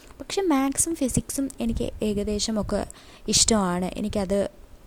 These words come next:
ഇൻട്രസ്റ്റോടു കൂടി പഠിക്കാൻ പറ്റും എന്ന്,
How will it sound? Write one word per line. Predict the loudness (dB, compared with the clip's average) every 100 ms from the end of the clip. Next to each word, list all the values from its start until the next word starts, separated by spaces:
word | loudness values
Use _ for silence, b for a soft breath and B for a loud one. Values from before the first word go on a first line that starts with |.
| -20 -4
ഇൻട്രസ്റ്റോടു | 0 2 4 4 6 4 2
കൂടി | 2 0
പഠിക്കാൻ | 0 -2 -2 -4 -4
പറ്റും | -4 -4 -4 -6 -16 -10 -4
എന്ന്, | 0 0